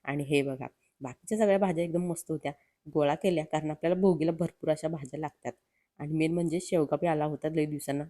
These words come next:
शेवग्याच्या शेंगा पण घेतल्या. आणि हे बघा, गाजरं एवढी काही चांगली नव्हती, कांद्याची पात एक नंबर आली होती.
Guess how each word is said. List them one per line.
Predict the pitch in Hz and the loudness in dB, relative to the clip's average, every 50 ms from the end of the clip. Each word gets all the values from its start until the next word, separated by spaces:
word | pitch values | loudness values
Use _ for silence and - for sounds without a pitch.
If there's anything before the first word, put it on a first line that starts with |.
| 185 - _ | -12 -18 _
शेवग्याच्या | - - 160 147 139 147 - 160 - | -2 0 0 2 2 0 -2 -2 -8
शेंगा | - - 170 147 139 151 147 | -4 -4 -4 -4 -2 -4 -4
पण | - 156 156 156 | -2 -2 -2 -2
घेतल्या. | 147 151 - - 127 131 127 - _ _ _ - - - _ _ _ _ | -2 -6 -8 -6 -8 -8 -8 -12 _ _ _ -20 -20 -20 _ _ _ _
आणि | 131 139 143 143 143 | -4 -2 -2 -2 0
हे | 151 147 143 | 0 0 2
बघा, | 139 139 127 - - | 2 0 -2 -4 -8
गाजरं | 127 127 151 147 139 - 151 156 180 | -6 -2 -2 -2 0 0 0 2 2
एवढी | 196 202 185 180 | 2 4 2 2
काही | 185 190 190 - | 2 0 0 0
चांगली | 208 185 170 165 170 170 | -2 -2 0 0 0 2
नव्हती, | 180 180 160 135 - 160 165 - _ _ _ _ _ _ _ _ _ - | 2 0 0 0 -2 -2 -2 -4 _ _ _ _ _ _ _ _ _ 4
कांद्याची | 190 175 165 156 165 165 - 202 | 4 4 6 4 2 2 0 -2
पात | - 190 190 190 - 170 | 0 0 0 0 2 4
एक | 180 180 185 202 | 4 4 4 2
नंबर | 196 180 170 165 170 175 | 0 0 2 2 2 2
आली | 170 156 | 2 0
होती. | 156 160 147 - - | -2 -4 -4 -4 -6